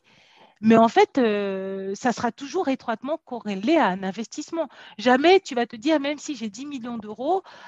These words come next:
euh, ou alors peut-être que c'est ça. Parce que moi, j'ai l'impression qu'il y a quand même aussi une éthi-, il y a, il y a, il y a un prix là-dedans. C'est-à-dire que peut-être qu'à partir de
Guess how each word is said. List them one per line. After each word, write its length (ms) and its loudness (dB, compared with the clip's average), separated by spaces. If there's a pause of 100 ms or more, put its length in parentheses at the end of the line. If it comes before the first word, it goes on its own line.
(200)
euh, 300 -2 (100)
ou 180 6
alors 200 8
peut-être 320 -2
que 100 -8
c'est 160 -4
ça. 140 4 (520)
Parce 160 -4
que 80 -2
moi, 140 2
j'ai 80 2
l'impression 340 -2
qu'il 120 0
y 20 2
a 20 2
quand 120 -4
même 180 -6
aussi 240 -10
une 80 -8
éthi-, 320 -10
il 60 -12
y 60 -2
a, 100 -8
il 80 -14
y 60 -2
a, 100 -6
il 60 -8
y 60 -2
a 80 2
un 60 0
prix 380 -6
là-dedans. 380 -6
C'est-à-dire 340 -6
que 80 -12
peut-être 320 -6
qu'à 100 2
partir 360 -4
de 160 -10